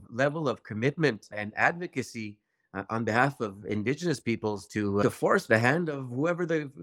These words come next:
the government will be in the future, because it, it, it's just nonsensical <laughs> that it's still a government that decides who's Indian and who's not in this country.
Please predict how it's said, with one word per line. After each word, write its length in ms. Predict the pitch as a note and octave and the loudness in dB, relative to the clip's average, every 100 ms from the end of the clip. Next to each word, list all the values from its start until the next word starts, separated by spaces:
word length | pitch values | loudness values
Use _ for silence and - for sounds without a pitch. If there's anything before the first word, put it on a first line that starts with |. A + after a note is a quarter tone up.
| C3 | -4
the 100 | B2 | 0
government 480 | D3 G3+ A3+ F#3 C3 | 2 2 0 0 0
will 120 | B2 | 0
be 320 | A2 C3+ D3+ - | 2 0 0 -6
in 180 | D#3 D#3+ | -8 -8
the 100 | D3 | -8
future, 400 | G3+ - F3 A#2 | -12 -8 -4 -4
because 500 | G#2+ A2+ A2 G#2 - _ _ _ _ _ | 0 2 2 0 -10 _ _ _ _ _
it, 240 | - B2 - | -4 -4 -4
it, 140 | - | -4
it's 220 | - C3 - | 2 2 2
just 240 | G3 - | 2 6
nonsensical 1080 | A#2 C3+ C#3 - D#3+ G3+ E3+ - G#2+ A2+ _ _ _ | 8 10 8 6 4 4 0 -4 -4 -4 _ _ _
<laughs> 460 | C3+ _ _ _ - | -20 _ _ _ -2
that 160 | A2 | 0
it's 160 | A2 - | 0 -4
still 240 | - G3+ | -2 2
a 60 | C#3+ | 4
government 560 | G#2 D3 D#3+ A2+ C3 C3+ | 6 4 2 0 -2 -4
that 160 | G#2+ | -6
decides 420 | G2+ - B2 D#3 C3 | -8 -4 -2 -2 -4
who's 200 | C#3+ A2+ | -2 0
Indian 320 | D3+ D#3 D#3 | 0 0 0
and 120 | B2 | -2
who's 160 | E3 C3 | -2 -4
not 180 | D3 E3 | -6 -6
in 120 | A#2+ | -10
this 140 | G#2 | -16
country. 360 | - G#2 G2+ | -16 -18 -18